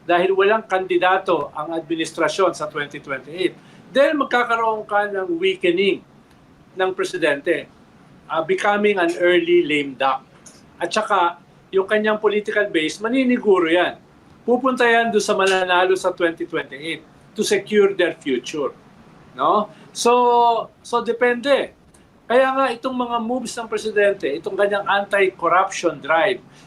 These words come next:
itong kanyang populist drive, ay para umangat yung kanyang approval rating, para hindi siya maging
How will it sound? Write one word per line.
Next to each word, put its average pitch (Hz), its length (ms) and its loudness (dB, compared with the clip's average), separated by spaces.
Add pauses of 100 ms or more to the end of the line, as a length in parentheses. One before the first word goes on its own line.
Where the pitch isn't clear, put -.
itong 196 240 -2
kanyang 202 560 0
populist 214 640 0
drive, 135 320 0 (400)
ay 214 160 0
para 247 320 2
umangat 226 400 0
yung 233 160 -2
kanyang 220 240 -2
approval 202 400 0
rating, 175 480 0
para 208 160 2
hindi 233 320 0
siya 247 160 2
maging 220 480 2